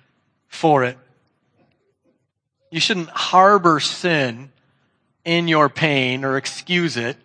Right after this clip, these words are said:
at all. But you should look to Christ, who is your righteousness. And then, notice, did praise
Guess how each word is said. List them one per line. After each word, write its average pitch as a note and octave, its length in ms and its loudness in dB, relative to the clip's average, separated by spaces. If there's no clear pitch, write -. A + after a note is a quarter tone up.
at D#3 180 4
all. A2+ 400 -2
But D#3 160 -6
you F3+ 120 -2
should E3 220 -4
look E3 200 0
to D3 60 -12
Christ, D#3 440 0
who D3+ 100 -12
is D#3 320 -2
your C3 300 -2
righteousness. D3 880 -4
And F#3+ 120 -6
then, G3+ 380 2
notice, F#3+ 640 -2
did E3+ 560 2
praise D#3+ 640 -2